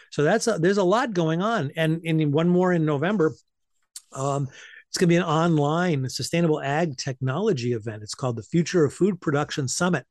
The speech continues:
So that's, uh, again, November fifteenth through the seventeenth. And I'll be talking about C E A technologies on that. And that's an online event. So that's definitely something to check out. So that's just over the next two months.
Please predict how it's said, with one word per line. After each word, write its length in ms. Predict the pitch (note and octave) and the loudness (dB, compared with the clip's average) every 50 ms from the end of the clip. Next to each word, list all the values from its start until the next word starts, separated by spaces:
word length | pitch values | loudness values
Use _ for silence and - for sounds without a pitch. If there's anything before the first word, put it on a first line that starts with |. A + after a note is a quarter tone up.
| _ _ _ _ _ - - - _ _ | _ _ _ _ _ -20 -20 -20 _ _
So 160 | - - - A2+ | -14 -8 -6 -4
that's, 320 | A#2 B2+ C#3 C3 - - | -2 -2 -2 -4 -4 -6
uh, 60 | E3 C#3+ C3 | -4 -4 -4
again, 300 | B2+ B2 C#3 B2+ A#2+ A#2 | -2 -2 -2 -2 -2 -2
November 320 | B2 B2 B2 C3 B2+ A#2+ A2+ | -4 -4 -2 -2 -2 -2 -2
fifteenth 500 | - D#3 D#3 C#3+ - - D3+ C#3+ C3+ - | 0 -2 -2 -2 0 -2 -2 0 0 -2
through 80 | C3 | -4
the 80 | A2 G#2+ | -6 -4
seventeenth. 800 | - - D3 C#3+ C#3+ D3+ D3 B2+ - - G2 F#2+ A2 A#2+ - | -4 -4 -2 -2 -2 -2 -2 -4 -6 -10 -16 -16 -18 -20 -20
And 260 | - A#2+ A#2 A2+ A2+ A2+ | -16 -14 -14 -12 -12 -8
I'll 60 | A2 | -6
be 100 | A#2+ A#2 | -6 -6
talking 400 | - - C3 B2 A#2 - - B2+ | -6 -4 -6 -6 -6 -6 -8 -8
about 220 | A#2 A#2 B2+ C#3+ | -8 -8 -8 -6
C 240 | - - D#3 C#3+ C#3 | -4 -2 -2 -2 0
E 40 | C3+ | -2
A 80 | C3 | -2
technologies 720 | C3 - C#3 B2 - - C3 B2 B2 B2+ B2 A2+ A#2 A2+ | -2 -2 -4 -4 -4 -4 -4 -2 -2 -2 -2 -4 -6 -8
on 120 | A#2+ A2+ A2+ | -6 -6 -4
that. 200 | C3 B2+ A#2+ - - - - - - - | -4 -4 -6 -8 -14 -20 -20 -12 -6 -2
And 80 | D3 | -2
that's 160 | E3+ F3 - F3+ | 0 0 0 0
an 80 | D#3 | 0
online 440 | D3 D3+ D3 C#3 C3+ C3 C#3 C#3+ C3+ | 0 0 0 0 0 0 -2 -2 -2
event. 260 | A#2+ G2+ F#2 E2+ - _ _ _ _ _ _ _ | -4 -6 -8 -16 -20 _ _ _ _ _ _ _
So 320 | - - - A#2+ A2+ A#2 | -12 -8 -8 -8 -8 -8
that's 260 | A#2+ B2+ C3 B2+ - - | -8 -6 -8 -8 -8 -6
definitely 420 | - C#3+ C3+ - - C#3 A#2+ A2+ | -4 -4 -4 -4 -6 -10 -10 -10
something 320 | - - B2+ A2 - - | -10 -10 -10 -10 -10 -12
to 80 | A2+ A2 | -12 -10
check 300 | - - C3 A#2+ - - | -8 -6 -6 -6 -6 -6
out. 140 | A#2 A2+ B2+ | -8 -8 -4
So 100 | - D#3 | -2 0
that's 220 | F3 A3+ A#3+ - | 0 0 0 -2
just 180 | - C4 F#3 - | -2 -2 0 0
over 200 | F3+ E3 D3+ D3 | 0 0 2 0
the 80 | D3 | 0
next 260 | D3 D3 C#3 - - - | 0 -2 -2 -4 -6 -6
two 80 | D3+ | -4
months. 400 | B2+ A#2+ B2+ B2 A2+ - - - | -4 -4 -4 -6 -8 -12 -14 -14